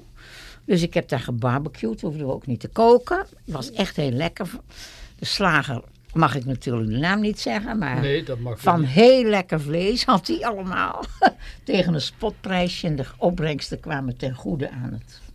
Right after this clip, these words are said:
Speaker 1: festival. Dus ik zou zeggen, ik vond het echt helemaal geslaagd.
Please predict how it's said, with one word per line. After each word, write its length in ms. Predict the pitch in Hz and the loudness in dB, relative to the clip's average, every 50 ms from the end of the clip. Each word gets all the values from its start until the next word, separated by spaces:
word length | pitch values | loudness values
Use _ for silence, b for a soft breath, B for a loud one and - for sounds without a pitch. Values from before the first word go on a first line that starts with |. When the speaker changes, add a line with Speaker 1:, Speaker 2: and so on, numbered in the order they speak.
| - | -20
Speaker 1:
festival. 760 | - - - 185 175 - - - 202 180 - - 160 - - B B B B B B B B B B B B B B | -20 -12 -8 -8 -8 -8 -8 -10 -12 -10 -8 -10 -10 -10 -10 B B B B B B B B B B B B B B
Dus 320 | - 202 233 185 - - - | 6 8 8 8 6 4 -2
ik 160 | - 170 - | -6 -6 -4
zou 260 | - 170 147 139 135 | -2 -2 -2 -2 0
zeggen, 460 | 127 160 170 180 175 - 330 311 - - - - 208 | 2 4 4 4 2 -2 -6 -8 -8 -10 -12 -14 -12
ik 200 | 240 175 - - | -10 -10 -10 -8
vond 200 | - 151 135 139 | -4 -4 -2 -2
het 140 | 156 - | -4 -6
echt 280 | - 170 165 - - - - - | -8 -8 -8 -8 -10 -16 -12 -4
helemaal 640 | 120 156 190 240 254 254 285 320 285 277 202 185 | 2 4 6 6 6 4 2 -2 -4 -2 -4 -4
geslaagd. 580 | - - - - - 123 123 143 165 - - | -4 -6 -12 -10 -8 -6 -4 -4 -6 -6 -10